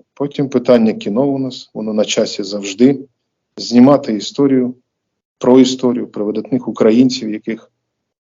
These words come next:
е, які зараз є, які зараз воюють, про них можна знімати, про них треба знімати, про наших дівчат, про хлопців.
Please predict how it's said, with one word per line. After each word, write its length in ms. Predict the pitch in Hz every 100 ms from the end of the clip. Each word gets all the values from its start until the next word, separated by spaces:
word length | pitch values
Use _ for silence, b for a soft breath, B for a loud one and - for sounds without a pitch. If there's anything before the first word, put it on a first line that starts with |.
| _ _
е, 160 | 107 107
які 240 | 113 123
зараз 560 | 117 127 131 131 - -
є, 280 | 123 120 113
які 220 | 101 113
зараз 300 | 120 120 110
воюють, 460 | 110 113 131 120
про 140 | - 107
них 200 | 117 117
можна 300 | 110 104 104
знімати, 440 | 98 101 101 101 - _
про 180 | - 101
них 180 | 101
треба 340 | - 120 120 113
знімати, 460 | 104 104 101 -
про 180 | 90 110
наших 340 | 101 101 - 98
дівчат, 440 | 98 - 120 123
про 140 | -
хлопців. 500 | 95 104 107 - -